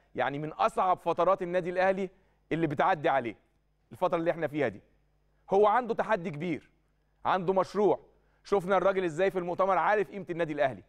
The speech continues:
وعارف قيمة جماهيره ورموزه، وجاي عنده أمنيات وأحلام. هو عايز يبقى جزء من تاريخ النادي. بقول لحضراتكم زي مستر مانويل جوزيه،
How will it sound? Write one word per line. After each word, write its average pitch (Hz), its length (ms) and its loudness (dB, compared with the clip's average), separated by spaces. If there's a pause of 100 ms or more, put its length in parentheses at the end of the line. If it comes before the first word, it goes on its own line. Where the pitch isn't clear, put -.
(280)
وعارف 165 400 2
قيمة 202 200 -6
جماهيره 165 600 -2 (160)
ورموزه، 160 640 0 (280)
وجاي 226 400 2
عنده 226 380 -2
أمنيات 208 320 -2
وأحلام. 175 440 2 (840)
هو 143 180 2
عايز 165 340 0
يبقى 170 240 2
جزء 190 300 0
من 139 100 -8
تاريخ 160 240 -4
النادي. 143 360 0 (360)
بقول 160 180 2
لحضراتكم 170 460 0
زي 190 360 0 (380)
مستر 170 300 0
مانويل 175 300 0
جوزيه، 139 420 0